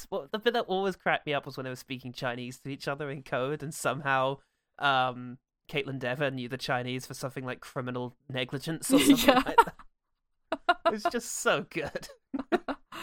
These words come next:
Speaker 1: But, like, that was so inventive and new. Like, it felt a bit like the twenty-two Jump Street style, twenty-one and twenty-two Jump Street style surreal humor kind of thing, but
Speaker 2: Mm.
Speaker 1: it was so fresh and just, I really hope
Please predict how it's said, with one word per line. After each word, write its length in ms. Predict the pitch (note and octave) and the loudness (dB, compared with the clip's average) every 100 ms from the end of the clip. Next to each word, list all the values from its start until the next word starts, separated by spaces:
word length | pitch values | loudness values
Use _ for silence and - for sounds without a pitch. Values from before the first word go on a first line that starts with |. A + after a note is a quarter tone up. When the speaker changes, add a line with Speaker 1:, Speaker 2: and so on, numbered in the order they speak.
| D4+ - | -4 4
Speaker 1:
But, 100 | C4 | 6
like, 200 | C4 A#3 | 6 6
that 120 | B3+ | 4
was 120 | B3+ | 2
so 120 | - A#3+ | -2 -4
inventive 540 | G3 F3+ G3 G3+ E3+ | -2 -2 -2 -4 -6
and 180 | D#3+ D3+ | -6 -6
new. 380 | D#3+ F3 B2+ - | -2 -2 -2 -4
Like, 160 | C#3+ D#3+ | -4 -2
it 120 | - | 0
felt 180 | A#3+ A3+ | 2 2
a 20 | |
bit 240 | F#3 F#3 D3+ | 2 0 0
like 160 | C#3 | -2
the 60 | C3+ | -2
twenty-two 380 | - C#3 C3 C3 | -8 -8 -8 -10
Jump 280 | B2 B2+ - | -6 -8 -8
Street 280 | - A2+ A#2+ | -12 -14 -12
style, 280 | - A#2 G#2 | -10 -10 -6
twenty-one 340 | D3+ B2 B2 | -6 -6 -8
and 100 | A2+ | -10
twenty-two 360 | - A#2+ - G#2+ | -18 -18 -18 -14
Jump 240 | A2+ A2 | -14 -14
Street 220 | - G#2+ | -16 -16
style 260 | - A#2+ A2+ | -10 -10 -8
surreal 460 | - A#2+ A#2+ A#2 A#2+ | -12 -14 -12 -14 -12
humor 280 | C3 B2+ C#3+ | -10 -8 -8
kind 200 | D#3 D#3 | -8 -10
of 100 | D#3+ | -8
thing, 240 | C3+ D#3+ | -8 -2
but 200 | A#3 A3+ | 2 2
Speaker 2:
Mm. 140 | G#3+ G3 _ _ _ _ | 0 -6 _ _ _ _
Speaker 1:
it 80 | D#3+ | -4
was 120 | E3 | -4
so 520 | - - E3+ F#3 D#3+ C#3 | -6 -8 -4 -2 -4 -6
fresh 580 | - D#3+ B2+ A#2 - - | -2 0 0 -2 -10 -12
and 120 | B2+ C3 | -14 -12
just, 260 | C#3 - _ _ _ _ _ | -14 -16 _ _ _ _ _
I 80 | E3+ | -4
really 280 | E3+ G3+ A3 | -2 -4 -2
hope 320 | F#3 D#3+ | -2 -4